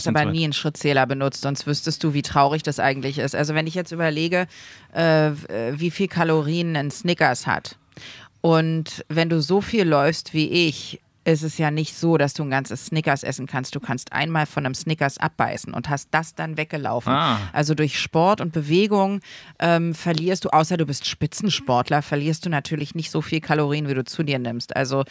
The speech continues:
Speaker 2: es ist wirklich hauptsächlich das Essen. Aber natürlich durch das, ähm, durch das Laufen noch, äh, zusätzlich, ähm,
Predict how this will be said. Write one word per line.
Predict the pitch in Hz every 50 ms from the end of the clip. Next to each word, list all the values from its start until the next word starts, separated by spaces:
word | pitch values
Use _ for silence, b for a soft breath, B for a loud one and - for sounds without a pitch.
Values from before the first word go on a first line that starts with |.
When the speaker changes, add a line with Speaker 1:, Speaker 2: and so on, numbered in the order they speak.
| B B B 196
Speaker 2:
es | B - 151 143
ist | 156 - -
wirklich | 156 156 - 165 151 - - - 147
hauptsächlich | 151 - - - - 143 151 131 -
das | - 131 -
Essen. | - - 151 151 - 151
Aber | 90 156 147 139
natürlich | 143 139 - - 180 175 175 160 -
durch | 151 156 156 - -
das, | 151 147 143 - - - - -
ähm, | - 147 139 139 131 131 131 131 135 B B B B B B B
durch | - 165 151
das | - - 143 - -
Laufen | 139 131 131 151 226 294 - - 170 156 143
noch, | 135 123 123 156 - - - - -
äh, | 160 143 123 120 123 -
zusätzlich, | - - 220 220 214 180 151 131 135 - - - 139 139 156 180 - - B B B B B B B _
ähm, | - 170 160 156 156 156 151 151 151 151 147